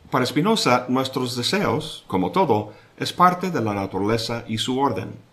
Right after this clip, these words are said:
por lo que son explicables en términos de causas eficientes anteriores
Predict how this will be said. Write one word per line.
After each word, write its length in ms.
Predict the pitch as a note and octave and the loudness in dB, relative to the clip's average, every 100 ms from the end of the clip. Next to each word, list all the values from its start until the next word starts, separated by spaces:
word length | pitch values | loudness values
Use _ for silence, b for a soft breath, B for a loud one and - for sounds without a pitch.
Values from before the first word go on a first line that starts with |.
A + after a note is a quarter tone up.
| _ - | _ -2
por 160 | A2+ | 2
lo 160 | B2+ C#3+ | 2 2
que 100 | C#3+ | 0
son 400 | - D3+ D#3+ D#3+ | 0 0 0 0
explicables 800 | C#3 - - G#2+ C#3 C3+ C#3 C3 | -4 -6 -6 -4 0 0 2 0
en 120 | G#2 | -2
términos 420 | C3+ C3+ C#3 C3 B2 | -2 2 2 0 -4
de 160 | G2+ | -6
causas 460 | - D3 D3+ D#3+ D#3 | 0 0 0 -6 -8
eficientes 720 | A2 G2 - A#2+ B2 B2 - | -10 -8 -6 -6 -6 -8 -8
anteriores 840 | F#2 F#2 F#2 F#2 G3 - G#2+ G#2+ | -10 -8 -6 -2 0 0 -2 -4